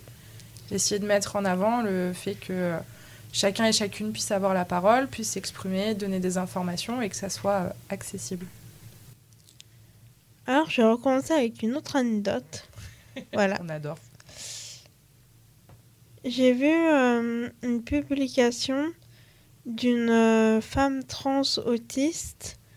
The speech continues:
Speaker 2: qui était aussi sourde et, euh, qui se plaignait, euh,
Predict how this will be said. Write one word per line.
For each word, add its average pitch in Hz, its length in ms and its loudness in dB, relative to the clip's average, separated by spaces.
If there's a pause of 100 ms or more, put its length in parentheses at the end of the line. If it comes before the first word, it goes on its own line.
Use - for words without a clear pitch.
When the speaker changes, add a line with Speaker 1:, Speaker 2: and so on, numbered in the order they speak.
(520)
Speaker 2:
qui 262 60 8
était 254 220 6
aussi 247 360 8
sourde 247 720 4 (920)
et, 240 260 6
euh, 233 160 4
qui 233 240 -8
se - 180 0
plaignait, 262 920 2
euh, 220 720 2